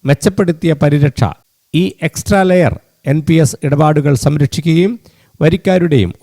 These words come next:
ഓഹരി ഉടമകളുടെയും താൽപ്പര്യങ്ങൾ സംരക്ഷിക്കുകയും ചെയ്യുന്നു. എൻ പി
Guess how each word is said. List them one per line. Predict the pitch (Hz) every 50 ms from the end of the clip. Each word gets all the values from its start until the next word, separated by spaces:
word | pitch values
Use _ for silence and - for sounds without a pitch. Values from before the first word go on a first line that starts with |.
| 131 139
ഓഹരി | 160 147 127 165 156 170 165 - 151
ഉടമകളുടെയും | 143 156 160 160 156 156 143 147 147 143 139 127 - -
താൽപ്പര്യങ്ങൾ | 135 135 135 - 160 139 135 143 139 135 131 120 -
സംരക്ഷിക്കുകയും | - 131 135 127 127 - - - 131 127 127 131 131 127 123 -
ചെയ്യുന്നു. | - 123 117 113 110 95 78 - - _ _ _ _ _ _ _ _ _ _ _ _ _ _ _ _ _ _ _ _ _ _ _ _ _ _ -
എൻ | 160 175 151
പി | 180